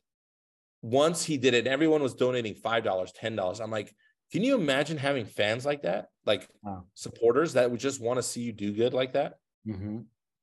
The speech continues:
Speaker 2: That's crazy.
Speaker 1: Yeah. Maybe you
Speaker 2: It
Speaker 1: should do a Twitch, you know, like, "Hey, uh, I'm at this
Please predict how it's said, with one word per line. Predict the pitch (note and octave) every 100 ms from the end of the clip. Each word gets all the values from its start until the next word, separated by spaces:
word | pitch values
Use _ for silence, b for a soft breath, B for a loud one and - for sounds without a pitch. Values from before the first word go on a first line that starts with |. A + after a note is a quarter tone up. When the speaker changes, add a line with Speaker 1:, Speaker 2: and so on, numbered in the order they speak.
| _ _
Speaker 2:
That's | B2 -
crazy. | G2+ G2+ F2 - _ _ _ _ _ _ _ _ _ _ _ _ -
Speaker 1:
Yeah. | F#2 E2+ - b _
Maybe | B2+ F#3+
you | B3
Speaker 2:
It | B3
Speaker 1:
should | G3+
do | F#3+
a | - -
Twitch, | D#3+ F#3+ - -
you | A2+
know, | B2+
like, | D#3 A2+ G2 - _ _ _ _ _
"Hey, | D3+ D3+ B2 -
uh, | A#2+ A#2+ A2+ G#2+ G#2 - _ _
I'm | A#2 C#3+
at | C#3+
this | C3 -